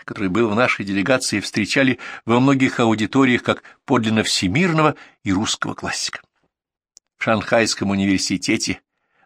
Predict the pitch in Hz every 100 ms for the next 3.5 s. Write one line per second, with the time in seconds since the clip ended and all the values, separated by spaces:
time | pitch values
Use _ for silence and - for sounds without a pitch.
0 | - 95 95 120 - 101 92 87 104 95
1 | - 92 80 92 104 - 90 87 95 95
2 | 92 - - - 101 95 92 80 90 90
3 | 101 95 82 85 87